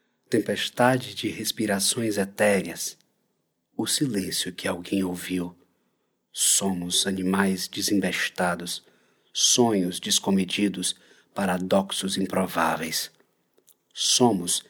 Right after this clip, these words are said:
impossibilidade e equívoco. Ardemos feito febre. Comemos pele e madrugada,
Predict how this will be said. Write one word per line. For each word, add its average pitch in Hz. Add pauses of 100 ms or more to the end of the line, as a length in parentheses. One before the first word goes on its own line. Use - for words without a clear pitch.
(220)
impossibilidade 117
e 101
equívoco. - (540)
Ardemos 98
feito 98
febre. - (560)
Comemos 92
pele 85
e -
madrugada, 87